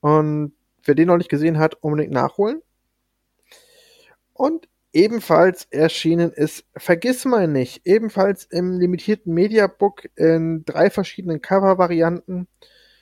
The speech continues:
Sollte man sich auf jeden Fall auf der Uhr behalten, denn, äh, ich find, das ist mit, äh, Jim Carreys bester Film.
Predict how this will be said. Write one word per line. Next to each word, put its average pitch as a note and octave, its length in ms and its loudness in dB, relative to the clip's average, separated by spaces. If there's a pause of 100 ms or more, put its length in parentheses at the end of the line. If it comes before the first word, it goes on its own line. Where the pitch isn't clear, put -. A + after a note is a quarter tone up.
(280)
Sollte F3 340 2
man D#3+ 180 2
sich E3 240 -4
auf C#3 160 -8
jeden F3+ 300 2
Fall E3 180 0
auf D3 80 -4
der D#3+ 120 -4
Uhr F3+ 160 0
behalten, D3+ 760 0
denn, C3 420 0
äh, B2+ 460 -2
ich - 280 -6
find, D3+ 480 -2
das - 180 -8
ist - 200 -12
mit, D#3 540 -2 (160)
äh, C#3+ 160 0
Jim D3+ 240 -2
Carreys C#3 380 2
bester C#3 400 -2
Film. C3+ 340 -6